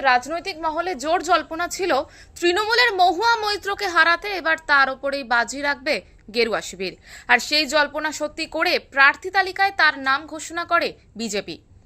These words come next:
হ্যাঁ, ঠিকই ধরেছেন, কথা হচ্ছে কৃষ্ণনগর রাজবাড়ির রানীমা অমৃতা রায়ের। সম্প্রতি তাকে ফোন করে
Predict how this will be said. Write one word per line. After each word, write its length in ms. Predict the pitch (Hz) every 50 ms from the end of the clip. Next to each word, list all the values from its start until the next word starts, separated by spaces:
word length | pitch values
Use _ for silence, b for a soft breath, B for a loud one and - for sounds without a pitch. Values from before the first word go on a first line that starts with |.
| _ - -
হ্যাঁ, 220 | - 254 214 170 - b b b b b _ -
ঠিকই 260 | 381 415 403 466 466
ধরেছেন, 460 | 370 359 285 233 208 - - 190 156 - B B B B B B -
কথা 300 | - 349 359 359 370 466 453
হচ্ছে 320 | 403 415 427 415 - - 480
কৃষ্ণনগর 640 | 480 392 370 370 349 - 415 403 427 427 381 440 427 415
রাজবাড়ির 540 | 381 349 320 285 294 370 370 381 381 320
রানীমা 420 | 302 294 285 285 339 370 349 302 190 - - - - _ -
অমৃতা 460 | 262 294 311 311 320 302 - 208 175
রায়ের। 260 | 160 156 151 139 - _ b b b b b b b -
সম্প্রতি 520 | - - 339 339 349 359 415 440 440 440
তাকে 260 | - 403 370 359 381 392
ফোন 280 | - - 381 370 403 427
করে 280 | 415 - 415 381 311 330